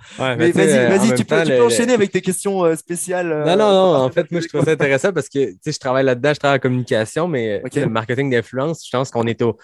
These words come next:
Speaker 1: au tout début de ça. Puis je trouve que le, le terme influenceur est devenu super péjoratif, mais au final, c'est de la création de contenu.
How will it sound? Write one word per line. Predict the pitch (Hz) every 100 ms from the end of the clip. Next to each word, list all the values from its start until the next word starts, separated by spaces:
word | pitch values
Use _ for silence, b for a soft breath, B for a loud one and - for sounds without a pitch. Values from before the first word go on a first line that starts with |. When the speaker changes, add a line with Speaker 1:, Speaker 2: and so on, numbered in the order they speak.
| B -
Speaker 1:
au | 123
tout | - - 175
début | 143 127 127 156
de | 131
ça. | 107 147
Puis | 143
je |
trouve | - 143
que | 120
le, |
le | 107 113
terme | - 143 127
influenceur | 113 123 107 104 135 123
est |
devenu | 107 101 110 120
super | - - 139
péjoratif, | 123 110 107 101 147 147
mais | 110
au |
final, | 104 127 143
c'est | -
de | 101
la | 98
création | - 120 120 123
de |
contenu. | 110 113 117 147